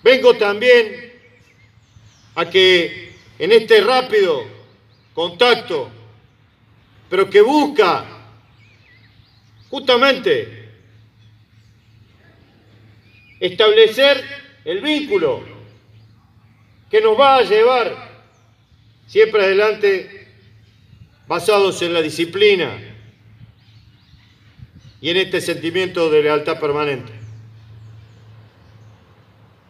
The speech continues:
Entonces, vengo a que quede claro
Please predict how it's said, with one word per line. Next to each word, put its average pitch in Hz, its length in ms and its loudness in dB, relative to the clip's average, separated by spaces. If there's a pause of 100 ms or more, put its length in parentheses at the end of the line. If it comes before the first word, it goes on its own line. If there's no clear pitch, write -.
(1040)
Entonces, 226 540 4 (760)
vengo 240 840 0
a 165 160 -12
que 175 200 -12
quede 247 320 -4
claro 233 440 0